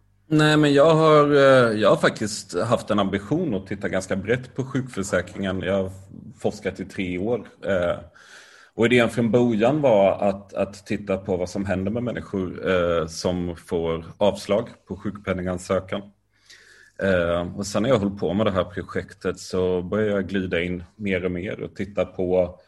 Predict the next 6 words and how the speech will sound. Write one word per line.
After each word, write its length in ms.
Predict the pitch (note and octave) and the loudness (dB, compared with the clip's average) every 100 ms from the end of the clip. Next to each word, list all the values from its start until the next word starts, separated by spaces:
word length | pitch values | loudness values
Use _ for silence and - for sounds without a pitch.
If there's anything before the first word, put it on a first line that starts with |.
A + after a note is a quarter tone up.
| _ _ _ _ _ _ | _ _ _ _ _ _
vad 180 | - G#2 | -6 -4
som 140 | G2 | -4
händer 520 | F#2 F2 E2+ F2 E2+ | -4 -4 -4 -6 -6
inne 280 | G#2 F2+ E2+ | -6 -6 -6
på 280 | E2+ A2 G2+ | -8 -8 -8
Försäkringskassan, 1080 | G#2+ - A2 G#2+ F2+ - - F#2 - G2 | -8 -6 -6 -6 -12 -10 -8 -8 -6 -6